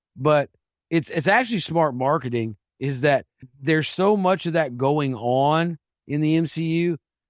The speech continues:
There's not so much of it going on that it frustrates the casual viewer, but enough of it to make people want to say, "Oh, I need to see this," 'cause you gotta watch everything or you're gonna be, you're gonna miss something,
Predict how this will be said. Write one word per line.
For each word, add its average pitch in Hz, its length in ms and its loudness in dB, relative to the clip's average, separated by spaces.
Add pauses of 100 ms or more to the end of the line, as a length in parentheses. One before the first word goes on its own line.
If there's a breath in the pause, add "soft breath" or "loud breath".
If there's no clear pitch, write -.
(100)
There's 156 220 4
not 160 160 2
so 226 260 2
much 240 240 2
of 185 80 -2
it 180 80 -6
going 165 240 0
on 151 140 0
that 135 100 0
it 117 80 -12
frustrates 156 540 -4
the 120 100 -12
casual 156 460 0
viewer, 127 360 -2 (360)
but 151 160 0
enough 151 400 2
of 165 200 2
it 151 160 -2 (400)
to 160 100 0
make 156 340 0
people 143 320 -6
want 139 340 -2
to 131 320 0
say, 131 160 -4
"Oh, 127 120 2
I 131 80 4
need 139 160 0
to 131 80 -6
see 139 180 -2
this," 143 200 -2
'cause 120 160 -2
you 110 380 -6
gotta 127 160 4
watch 156 300 2
everything 208 360 2
or 170 40 2
you're 151 120 0
gonna 147 100 0
be, 143 100 -6
you're 143 100 -10
gonna 160 140 0
miss 220 120 2
something, 107 300 -8